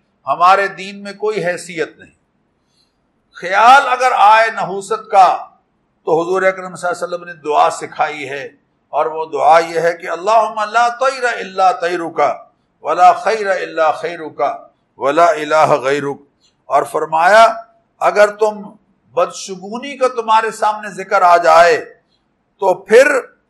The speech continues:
خبردار اس بدشگونی کا،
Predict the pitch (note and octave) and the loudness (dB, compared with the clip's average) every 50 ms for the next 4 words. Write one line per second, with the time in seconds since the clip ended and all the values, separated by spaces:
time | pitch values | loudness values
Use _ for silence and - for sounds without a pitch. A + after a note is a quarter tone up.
0 | _ _ _ _ _ - - F3 G3+ G#3+ A3 A3+ A3 A3 G#3 G#3 A3 A3+ A#3+ B3 | _ _ _ _ _ -6 -2 0 2 4 4 2 2 0 -2 0 2 4 6 6
1 | B3+ B3+ B3+ C4 - - - _ _ _ _ _ _ _ _ _ - A3 A#3+ A#3 | 6 6 6 4 0 -8 -16 _ _ _ _ _ _ _ _ _ -2 -2 -2 -2
2 | A#3 G#3+ G#3 A3 A3+ G#3+ - - - G#3+ G#3 F#3+ G3+ G#3 A3+ A3+ B3 B3+ B3+ A#3+ | -2 -4 -2 -2 -2 -2 -4 -12 -12 -14 -16 -16 -16 -16 -12 -10 -8 -8 -8 -6
3 | A#3 A#3+ A#3+ A3+ G#3 | -2 0 2 2 2